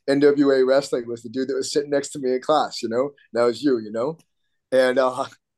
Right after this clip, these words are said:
you know, and it was just like, and so, I mean, it was really entertaining back in those days. And, you know, and to, for these guys to have, like, you know, it just, every one of them is like a tragedy, you know? I mean, Flair was on Joe Rogan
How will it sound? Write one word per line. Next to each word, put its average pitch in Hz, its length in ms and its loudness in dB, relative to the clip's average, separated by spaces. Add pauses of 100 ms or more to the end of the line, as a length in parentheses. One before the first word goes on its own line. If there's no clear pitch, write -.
(280)
you 165 120 -4
know, 131 220 -2
and 123 120 -6
it 156 60 2
was 156 160 -2
just 170 200 -14
like, 147 300 -4
and 139 280 -10
so, 175 220 0
I 160 40 2
mean, 160 260 -4
it 160 80 -2
was 165 220 0
really 185 280 2
entertaining 165 600 -4
back 139 260 0
in 131 80 -6
those 127 220 -4
days. 110 420 -8
And, 110 440 -6 (440)
you 117 100 -2
know, 120 220 4
and 113 260 0
to, 110 380 4 (160)
for 131 140 -4
these 135 240 2
guys 123 400 0
to 110 300 -2 (200)
have, 110 320 -2
like, 113 220 -6 (560)
you 147 100 -4
know, 117 160 -2
it 135 160 -2
just, - 320 -6 (140)
every 202 160 2
one 180 180 0
of 151 60 0
them 139 140 -4
is 120 100 -8
like 120 120 -8
a 110 60 -12
tragedy, 117 480 -2
you 107 100 -12
know? 123 180 0
I 113 40 -2
mean, 120 140 -4
Flair 151 260 2
was 147 140 2
on 131 140 -2
Joe 131 180 -4
Rogan 123 400 -2